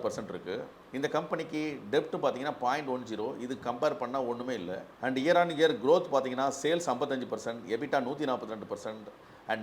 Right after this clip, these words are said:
net profit நூத்தி நாற்பத்தெட்டு பர்சன்ட். இது வந்து ஒரு ஆசம் நம்பர்னு சொல்லலாம். And ஷேர் ஹோல்டிங் பாத்தீங்கன்னா ப்ரமோட்டர் அறுபத்தி நாலு புள்ளி மூணு பர்சன்டேஜ் வச்சிருக்காங்க. இப்ப கூட அறுபத்தி நாலு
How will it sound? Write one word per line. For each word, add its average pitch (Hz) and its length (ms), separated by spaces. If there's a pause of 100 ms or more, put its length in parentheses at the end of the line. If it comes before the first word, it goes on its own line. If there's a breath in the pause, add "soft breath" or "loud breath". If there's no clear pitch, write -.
net 156 180
profit 135 380
நூத்தி 151 260
நாற்பத்தெட்டு 117 480
பர்சன்ட். 92 320 (140)
இது 139 100
வந்து 147 200
ஒரு - 80 (180)
ஆசம் 151 360
நம்பர்னு 120 380
சொல்லலாம். 80 260 (300)
And 151 160
ஷேர் 170 240
ஹோல்டிங் 156 280
பாத்தீங்கன்னா 120 380
ப்ரமோட்டர் 139 500 (220)
அறுபத்தி 156 360
நாலு 147 140 (100)
புள்ளி 127 160 (120)
மூணு 123 200 (320)
பர்சன்டேஜ் 110 380
வச்சிருக்காங்க. 98 440 (300)
இப்ப 147 200
கூட 139 100 (100)
அறுபத்தி 135 300
நாலு 127 120